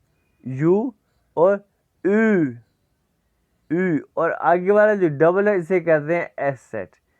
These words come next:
या शार्प एस, ये दो पॉसिबिलिटी हैं, ठीक है।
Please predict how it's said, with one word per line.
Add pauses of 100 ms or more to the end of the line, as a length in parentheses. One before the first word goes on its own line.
(180)
या (540)
शार्प
एस, (480)
ये
दो (120)
पॉसिबिलिटी
हैं, (460)
ठीक
है।